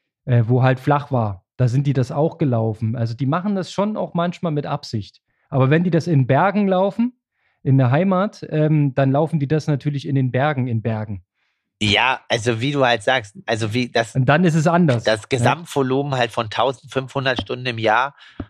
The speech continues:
Speaker 2: Also ich weiß nicht, welcher Triathlet das noch schafft, ähm, mit der Renndichte. Also überhaupt welcher Triathlet, egal ob der so viel Rennen macht oder nicht,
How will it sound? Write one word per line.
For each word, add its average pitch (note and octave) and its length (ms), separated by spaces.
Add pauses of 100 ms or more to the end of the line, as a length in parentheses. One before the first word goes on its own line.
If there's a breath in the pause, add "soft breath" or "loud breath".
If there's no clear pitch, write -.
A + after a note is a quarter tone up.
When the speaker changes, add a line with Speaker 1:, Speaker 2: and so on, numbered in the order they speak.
(180)
Speaker 2:
Also G#2+ 120
ich A2+ 120
weiß B2+ 240
nicht, B2+ 160
welcher B2 300
Triathlet C3+ 500
das A2 240
noch A#2+ 220
schafft, - 560
ähm, A2+ 320
mit A2 180
der A#2+ 180
Renndichte. A#2 540
Also F#2+ 220
überhaupt G#2+ 440
welcher C3+ 240
Triathlet, C#3+ 520
egal A2+ 320
ob B2+ 100
der A#2+ 120
so B2 100
viel A#2+ 160
Rennen B2+ 200
macht C3+ 220
oder B2 160
nicht, C3 240